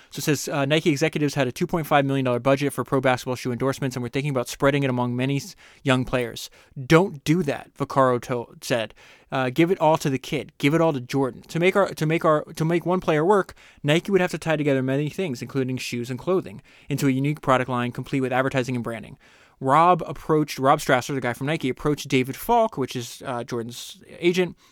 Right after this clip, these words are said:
and told him that Nike was thinking of signing Jordan. They agreed that Jordan should be marketed as they might market a tennis player, as an individual, more than as a basketball player. And that's just one of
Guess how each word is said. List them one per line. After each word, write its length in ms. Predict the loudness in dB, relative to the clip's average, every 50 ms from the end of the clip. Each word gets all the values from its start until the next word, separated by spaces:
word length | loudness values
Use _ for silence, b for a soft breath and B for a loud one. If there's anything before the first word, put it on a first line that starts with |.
| b b
and 120 | b -4 -2
told 220 | 2 4 4 4
him 80 | 4 4
that 80 | 0 0
Nike 300 | 0 0 -2 -2 -2 -2
was 140 | -2 -2 -2
thinking 260 | -2 -4 -2 -2 -4
of 80 | -4
signing 340 | -2 -2 -2 0 0 -2 0
Jordan. 380 | 0 0 0 0 -2 -6 -18 _ b b b b b b b
They 120 | 2 2 2
agreed 420 | 2 2 0 2 2 4 4 2
that 180 | 2 0 0 0
Jordan 300 | 2 2 2 2 2 0
should 160 | -2 -2 0
be 80 | 2 2
marketed 500 | 2 2 2 2 2 0 -2 -2 -2 -2
as 200 | -2 -4 -2 0
they 120 | 0 0
might 240 | 0 0 -2 -2 -2
market 340 | -2 -2 -2 -2 -2 -4 -4
a 100 | -4 -6
tennis 460 | -6 -6 -8 -4 -2 -2 -2 -2 -4 -6
player, 360 | -12 -12 -14 -14 -14 -18 -20 b b b b b b
as 220 | b 2 2 2 2
an 140 | 0 -4 -2
individual, 920 | -2 2 2 4 6 4 4 6 6 4 6 4 2 -2 -2 -2 -6 -10 -14 b b b b b
more 260 | -2 0 2 2 2
than 120 | 2 2
as 160 | 0 0 0 -2
a 60 | -2
basketball 600 | 0 2 2 2 2 0 -4 -8 -6 -6 -6 -8
player. 420 | -8 -12 -16 -16 -16 -20 -20 -20 _ _ _ _ _ _ _ _ _ _ -10
And 80 | -8
that's 100 | -8 -6
just 160 | -8 -8 -4
one 140 | -4 -4 -4
of 240 | -4 -6 -8 -10 -12